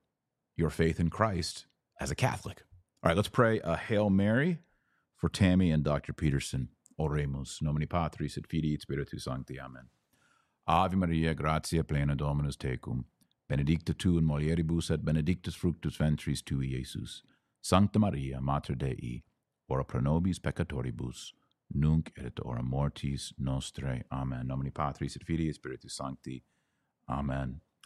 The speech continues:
All right, thanks for watching. Please subscribe here to the Doctor Taylor Marshall Podcast if you haven't already. Hit that bell.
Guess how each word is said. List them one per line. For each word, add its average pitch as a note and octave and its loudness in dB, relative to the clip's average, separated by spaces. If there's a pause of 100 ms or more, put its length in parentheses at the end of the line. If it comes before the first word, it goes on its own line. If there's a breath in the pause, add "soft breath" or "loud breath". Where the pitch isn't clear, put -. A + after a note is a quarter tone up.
(360 loud breath)
All - 6
right, B2+ 4
thanks C3+ 4
for D3+ 2
watching. D#3 4
Please C3 4
subscribe C3 2
here C3 2
to B2 0
the G#2 2
Doctor G#2+ 2
Taylor G#2+ 2
Marshall G2+ 2
Podcast B2 0
if - -2
you E2 2
haven't F2 2
already. G2 2
Hit A2+ 2
that C#2 -8
bell. C#3+ 2